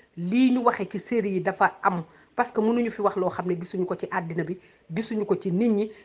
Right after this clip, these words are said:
gisuñu ko ci kër bi. Góor ñi nañu gëmaat Yàlla, nañ seetaat seen digganteeg Yàlla, xam ne dee dekki am na de,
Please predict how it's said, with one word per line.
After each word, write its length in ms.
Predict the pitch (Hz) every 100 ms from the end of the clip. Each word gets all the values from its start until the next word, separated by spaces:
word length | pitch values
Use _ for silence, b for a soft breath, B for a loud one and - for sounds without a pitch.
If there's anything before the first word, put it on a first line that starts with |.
| -
gisuñu 300 | 170 - 156
ko 80 | -
ci 120 | -
kër 220 | - 151
bi. 120 | 139 - B B 170
Góor 280 | 165 285 226
ñi 120 | 190
nañu 180 | 185 175
gëmaat 340 | 180 170 160
Yàlla, 280 | 180 175 165
nañ 120 | 180
seetaat 340 | - 190 185 180 170
seen 240 | 165 214 180
digganteeg 400 | 185 196 190 190
Yàlla, 280 | 202 196 196 B B B
xam 200 | 180 196
ne 100 | 202
dee 200 | 202 202
dekki 280 | 214 214
am 160 | - 233
na 100 | 226
de, 120 | 214